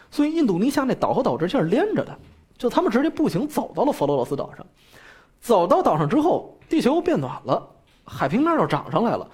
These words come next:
他们就被困在了那个岛上。刚才大家也看到了啊，那个小岛的面积非常小，那个小岛面积就相当于台湾岛的三分之一大，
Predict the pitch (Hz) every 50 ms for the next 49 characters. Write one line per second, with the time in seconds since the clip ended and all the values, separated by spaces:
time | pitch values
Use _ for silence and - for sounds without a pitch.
0 | - - - - - _ _ - 330 330 392 381 370 359 370 - - 403 349 -
1 | - - 123 120 120 - 120 - - 139 - - - - - - - - _ _
2 | 277 294 285 330 285 269 254 247 254 175 147 - 233 208 175 143 123 73 67 62
3 | 92 226 294 302 220 - - 143 131 196 185 143 113 147 196 220 190 151 135 -
4 | - 269 330 - - 117 120 - - - - - _ _ _ _ 247 262 269 -
5 | - 202 233 202 151 180 226 208 190 185 147 147 147 - - - 196 - 233 247
6 | 254 254 247 247 247 - - 160 170 214 220 175 - - 139 - 185 190 208 220
7 | 214 220 233 226 233 196 - -